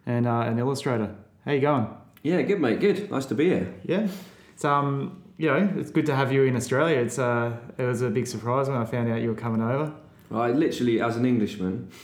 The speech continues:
Speaker 2: it's so easy to go to Europe, it's so easy to travel around, so, mate, I'm so stoked to be here. It was a mission, but it's happened.
Speaker 1: Yeah, it's not a, not an easy flight, is it?
Speaker 2: It was a absolute hell. That's probably, like, a story on its own.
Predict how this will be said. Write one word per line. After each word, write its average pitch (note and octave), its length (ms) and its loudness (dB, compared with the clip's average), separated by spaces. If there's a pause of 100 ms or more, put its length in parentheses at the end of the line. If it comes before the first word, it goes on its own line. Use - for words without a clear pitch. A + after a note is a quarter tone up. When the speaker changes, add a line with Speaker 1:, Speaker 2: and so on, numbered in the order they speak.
(200)
Speaker 2:
it's - 120 -16
so G#2+ 200 0
easy G#2+ 280 2
to - 100 -12
go G2 180 0
to F#2+ 160 -6
Europe, G#2+ 380 0
it's - 140 -14
so G#2+ 140 0
easy G2+ 260 -2
to F#2 40 -10
travel F#2+ 300 -6
around, F#2+ 360 -2
so, F2+ 300 -4 (840)
mate, G2+ 160 -2
I'm F#2 80 -4
so G#2 180 -2
stoked - 300 -2
to - 80 -6
be G#2 220 2
here. F2+ 300 -2
It - 60 -8
was G2 120 -4
a G#2+ 40 0
mission, G2 460 0
but F2 320 -2 (500)
it's F#2 140 -12
happened. F#2 420 -12 (240)
Speaker 1:
Yeah, A#2+ 80 -2
it's A2+ 140 -4
not C3+ 140 2
a, A#2+ 220 -2
not B2 220 -2
an B2 80 0
easy A#2 240 0
flight, A#2+ 320 -2
is A#2+ 140 -2
it? A2+ 160 -2 (460)
Speaker 2:
It G#2 120 0
was A2 220 0
a G#2+ 260 2
absolute G2+ 480 -2
hell. A2 320 -4
That's A#2 160 -4
probably, A2+ 280 0
like, G2+ 180 0
a G#2 60 -8
story G#2 360 0
on F#2+ 80 -2
its F#2 200 -6
own. A#2+ 360 -4